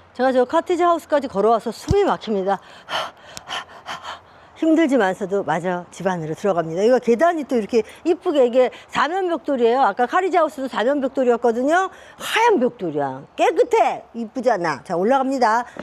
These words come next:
따따따딴, 따따따딴. 이렇게. 여기 올라가서 이 앞에도 있잖아. 다 벽돌로. 온통 폴치까지 다 벽돌로 돼 있어요.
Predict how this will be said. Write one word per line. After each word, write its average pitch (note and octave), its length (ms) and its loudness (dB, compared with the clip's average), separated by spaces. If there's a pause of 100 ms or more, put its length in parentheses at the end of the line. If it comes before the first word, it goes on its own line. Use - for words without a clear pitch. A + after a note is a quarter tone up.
따따따딴, C#4+ 800 0
따따따딴. E4+ 800 0 (120)
이렇게. F3 320 -10 (520)
여기 B3+ 120 -2
올라가서 D#4+ 420 2
이 C#4 60 4
앞에도 E4+ 400 2
있잖아. D#4 320 2
다 D#4+ 240 -6
벽돌로. C#4 720 2 (300)
온통 E4+ 400 2
폴치까지 G4 520 0
다 - 220 -6
벽돌로 C4 480 2
돼 F#3+ 180 2
있어요. D#3 420 0